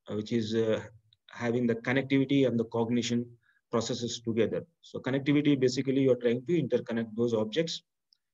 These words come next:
uh, for various applications, and the cognition, you are trying to apply various, uh,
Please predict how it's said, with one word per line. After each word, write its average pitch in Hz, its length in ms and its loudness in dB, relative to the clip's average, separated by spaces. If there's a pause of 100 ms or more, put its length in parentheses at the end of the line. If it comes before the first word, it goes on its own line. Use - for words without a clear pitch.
(140)
uh, 101 180 -4
for 110 140 -2
various 113 360 0
applications, 127 680 -2 (400)
and 156 180 -2
the 156 120 -2
cognition, 156 540 4
you 139 120 6
are 127 40 6
trying 127 340 2
to 135 180 4
apply 127 420 4
various, 120 480 2 (500)
uh, 107 420 -4